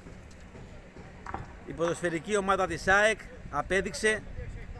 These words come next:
ότι δεν είναι μόνο ένα ποδοσφαιρικό κλαμπ, είναι κάτι παραπάνω από αυτό και συνέβαλε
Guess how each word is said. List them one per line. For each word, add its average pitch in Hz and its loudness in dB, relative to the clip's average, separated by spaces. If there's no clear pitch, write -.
ότι 160 0
δεν 196 4
είναι 180 4
μόνο 170 2
ένα 160 6
ποδοσφαιρικό 160 4
κλαμπ, 196 6
είναι 156 2
κάτι 190 4
παραπάνω 160 4
από 135 2
αυτό 208 4
και 196 6
συνέβαλε 208 6